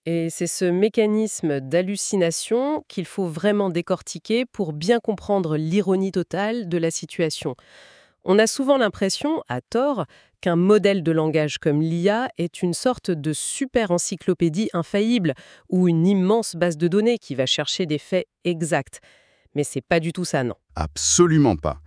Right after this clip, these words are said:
Speaker 2: C'est l'erreur la plus commune. Un grand modèle de langage ne sert à rien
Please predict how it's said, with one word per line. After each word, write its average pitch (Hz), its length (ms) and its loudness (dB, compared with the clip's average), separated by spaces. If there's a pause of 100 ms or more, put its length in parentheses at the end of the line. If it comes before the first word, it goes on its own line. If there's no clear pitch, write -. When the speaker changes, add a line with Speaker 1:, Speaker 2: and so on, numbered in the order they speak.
(260)
Speaker 2:
C'est - 200 2
l'erreur 92 460 4
la 82 100 0
plus 120 220 -4
commune. 87 580 2 (320)
Un 82 140 2
grand 104 180 4
modèle 131 300 4
de 98 80 2
langage 101 600 2
ne 107 140 2
sert 139 300 0
à 76 200 -8
rien 87 360 2